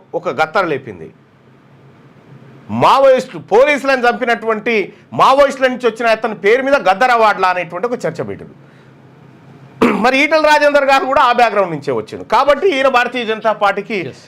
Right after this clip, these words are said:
Speaker 1: ఆయన కావా-, ఆయనని, ఆ, ఏది, చక్రబంధంలో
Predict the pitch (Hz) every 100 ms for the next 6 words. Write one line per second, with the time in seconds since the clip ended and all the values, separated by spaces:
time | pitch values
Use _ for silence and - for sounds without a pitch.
0 | _ - 175 226 214 - 220 269 262 220
1 | 208 214 220 214 185 - 170 165 151 110
2 | 80 - _ 139 208 240 220 226 254 247
3 | 240 233 226 202